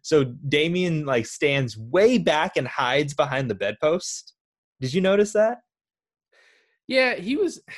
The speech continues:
Speaker 2: I mean, he was very scared throughout the whole thing. And it's, like, kind of the point of, like, why we needed someone who had done this before. Um, but <laughs> I didn't, I didn't take it as, like, "Oh, I know that she spits, and so I'm going to,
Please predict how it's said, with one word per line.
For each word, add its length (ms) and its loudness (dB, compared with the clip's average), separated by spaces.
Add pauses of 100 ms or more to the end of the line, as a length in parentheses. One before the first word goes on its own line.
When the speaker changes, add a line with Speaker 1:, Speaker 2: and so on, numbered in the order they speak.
(100)
Speaker 2:
I 40 -16
mean, 200 -8
he 100 -10
was 220 -12 (100)
very 320 -6
scared 540 -12
throughout 520 -6
the 60 -14
whole 240 -10
thing. 300 -10
And 80 -12
it's, 180 -14
like, 200 -8
kind 220 -8
of 100 -12
the 120 -6
point 380 -8
of, 140 -8
like, 260 -6
why 200 -4
we 120 -6
needed 280 -8
someone 280 -10
who 80 -8
had 140 -6
done 180 -6
this 160 -8
before. 500 -6 (840)
Um, 300 -2
but 120 -4 (300)
<laughs> 280 -20
I 120 0
didn't, 400 -2 (260)
I 120 -2
didn't 260 -2
take 260 -4
it 80 2
as, 240 0
like, 320 -4
"Oh, 220 -4
I 100 -6
know 220 -6
that 140 -10
she 180 -10
spits, 720 -6
and 160 -6
so 640 -2 (420)
I'm 260 -2
going 380 -6
to, 640 -6